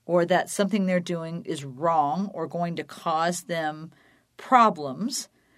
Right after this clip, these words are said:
Um, can they evaluate the consequences of what they're doing? You know, like we do,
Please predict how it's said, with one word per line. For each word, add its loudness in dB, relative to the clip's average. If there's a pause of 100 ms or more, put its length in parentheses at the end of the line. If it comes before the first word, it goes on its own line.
(320)
Um, 2
can 4
they 6
evaluate 6
the 0
consequences 0 (160)
of 8
what 2
they're 4
doing? 0 (1800)
You 2
know, 2
like 4
we 2
do, 4